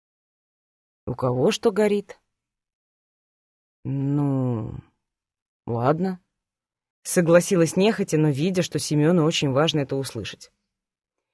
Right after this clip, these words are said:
После моего согласия орк моментально просиял, после чего предложил пройтись со мной на руках по двору и замку, чтобы я смогла собрать сферы со всех, кого убили мои ребята и я сама,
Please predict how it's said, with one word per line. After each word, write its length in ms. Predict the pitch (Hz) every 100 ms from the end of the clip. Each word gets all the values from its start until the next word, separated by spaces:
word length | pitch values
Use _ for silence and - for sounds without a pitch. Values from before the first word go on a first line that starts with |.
| _ _ -
После 260 | 277 285
моего 300 | 269 254 247
согласия 560 | 240 233 254 294 - 240
орк 320 | - 254 -
моментально 680 | 214 226 233 - 202 156 147
просиял, 640 | - 151 180 175 269 294
после 280 | 269 262 247
чего 260 | - 247
предложил 440 | 262 202 190 190 247
пройтись 420 | 202 180 180 214
со 140 | 202
мной 180 | 190 202
на 140 | 190 175
руках 340 | 165 196 -
по 120 | 175
двору 320 | 160 165 170
и 80 | 156
замку, 400 | 147 240 285 285
чтобы 260 | - 220 208
я 220 | 214 294
смогла 400 | 240 220 208 254
собрать 400 | - 180 202 185
сферы 360 | - 226 269 226
со 200 | - 170
всех, 340 | - 233 247
кого 340 | 180 170 226
убили 280 | 190 170 196
мои 260 | 180 170 170
ребята 460 | 160 180 233 -
и 140 | 160 156
я 140 | 175
сама, 520 | 165 190 180 131 107